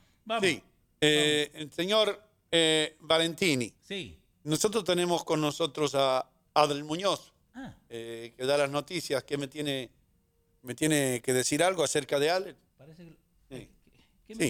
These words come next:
Speaker 1: hizo? ¿Qué me hizo?
Speaker 2: Sí.
Speaker 1: Espera, espera.
Speaker 2: Eh, eh, Val-, dice, dice Valentini que lo está pensando.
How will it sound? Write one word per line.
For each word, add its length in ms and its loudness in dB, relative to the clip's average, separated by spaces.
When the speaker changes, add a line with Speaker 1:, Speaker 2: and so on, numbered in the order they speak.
Speaker 1:
hizo? 120 -20
¿Qué 80 -20
me 80 -18
hizo? 120 -20
Speaker 2:
Sí. 340 -10
Speaker 1:
Espera, 120 -2
espera. 80 -20
Speaker 2:
Eh, 180 -4
eh, 160 -10
Val-, 460 0
dice, 340 0
dice 220 -2
Valentini 480 0
que 80 -2
lo 60 4
está 180 0
pensando. 540 -2